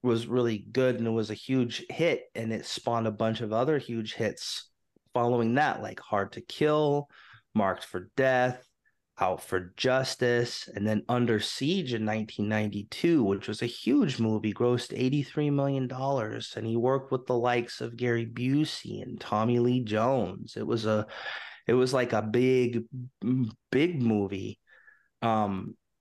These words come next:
so he was a, he was a really big star too, and, and, and he, he's one of the, he's probably the first and only Aikido action star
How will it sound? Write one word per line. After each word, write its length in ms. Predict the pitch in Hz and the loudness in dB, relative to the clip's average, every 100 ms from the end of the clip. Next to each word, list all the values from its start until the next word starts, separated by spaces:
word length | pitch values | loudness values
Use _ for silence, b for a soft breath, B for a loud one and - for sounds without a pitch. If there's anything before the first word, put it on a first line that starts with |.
| _ - | _ -12
so 420 | - 151 135 123 | 0 2 2 0
he 260 | 127 180 | -2 0
was 200 | 214 220 | 0 0
a, 80 | 180 110 | -4 -6
he 160 | 143 | -4
was 220 | 180 262 202 | -2 0 0
a 80 | |
really 260 | 147 139 131 | 2 2 2
big 260 | 127 131 127 | 0 -2 -4
star 340 | - 127 113 | -2 0 0
too, 420 | - - 165 147 | -4 -2 0 0
and, 240 | 117 113 - | -2 -6 -6
and, 320 | 113 113 - - | -6 -6 -10 -2
and 320 | 117 117 110 | 2 2 2
he, 260 | - - 127 | -4 -6 -6
he's 380 | - 151 143 - - | 0 0 0 -8 -4
one 260 | 143 143 147 | 0 2 4
of 100 | 127 | 2
the, 180 | 120 | 2
he's 180 | 120 151 | 0 -2
probably 540 | - 180 180 170 147 131 | 0 0 2 2 2 2
the 120 | 127 | 0
first 480 | - 139 139 - 131 | -2 -2 -2 -2 -4
and 120 | 110 | -4
only 400 | 104 131 127 117 | -2 0 0 0
Aikido 840 | - 107 92 - 117 131 113 110 | -2 -4 -6 -8 -2 0 0 -2
action 420 | 110 113 - 107 | -6 -6 -6 -6
star 580 | 104 - 104 104 107 | -6 -4 -2 0 0